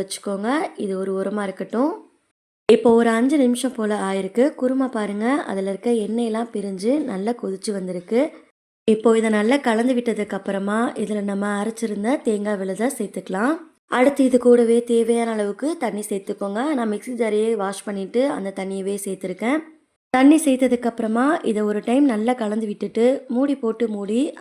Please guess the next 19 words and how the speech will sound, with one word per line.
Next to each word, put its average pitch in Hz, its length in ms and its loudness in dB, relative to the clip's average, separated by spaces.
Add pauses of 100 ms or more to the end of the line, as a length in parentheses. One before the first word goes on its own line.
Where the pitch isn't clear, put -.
அஞ்சுல 262 320 0
இருந்து 208 240 0 (220)
ஏழு 254 200 0
நிமிஷத்துக்கு 214 560 -2 (200)
நல்லா 214 280 -2
கொதிக்க 214 300 -6
வச்சு 202 240 -10
எடுத்துக்கோங்க. 196 460 -8 (920)
இப்போ 240 120 6 (120)
ஒரு 233 180 6
அஞ்சு 262 300 0
நிமிஷம் 262 340 -2
போல 208 160 2 (180)
ஆயிருக்கு. 185 400 0 (220)
குருமா 262 300 0 (100)
பாருங்க, 208 300 -2 (160)
நல்லா 214 220 -2 (100)
கொதிச்சு 226 380 -2
வந்திருக்கு. 190 420 -6